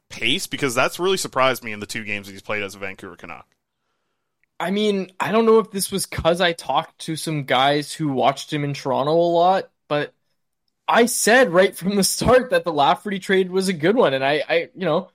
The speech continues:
Speaker 2: I kinda poked fun at the people who were crying about the fifth round pick. Like, get over yourselves. Also, talk your shit, Patrick Allvin. Look at that graphic. It's like Patrick Allvin got the socials password to the Canucks socials.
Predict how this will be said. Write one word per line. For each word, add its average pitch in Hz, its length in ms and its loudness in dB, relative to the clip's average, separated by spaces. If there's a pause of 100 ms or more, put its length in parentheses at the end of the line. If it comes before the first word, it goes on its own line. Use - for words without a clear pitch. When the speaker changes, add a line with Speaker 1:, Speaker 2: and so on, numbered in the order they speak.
(120)
Speaker 2:
I 165 60 -2
kinda 220 220 2
poked 233 300 0
fun 226 340 2
at 135 160 -4
the 139 60 -10
people 170 360 -2
who 170 80 0
were 165 320 0
crying 190 400 2
about 190 220 0
the 196 80 -6
fifth 202 280 -2
round 196 300 0
pick. 269 220 -2
Like, 165 160 2
get 220 160 2
over 311 200 4
yourselves. 139 460 0
Also, 214 480 4 (300)
talk 330 440 4
your 226 360 6
shit, - 480 4
Patrick 170 380 4
Allvin. 156 480 2 (240)
Look 240 360 4 (100)
at 220 280 4
that 202 280 6
graphic. 165 680 2
It's 190 220 0
like 247 180 6
Patrick 247 320 0
Allvin 208 440 0 (260)
got 214 340 4
the 226 60 -6
socials 208 520 2
password 160 460 2
to 175 80 -6
the 165 80 -6
Canucks 175 340 0
socials. 180 560 2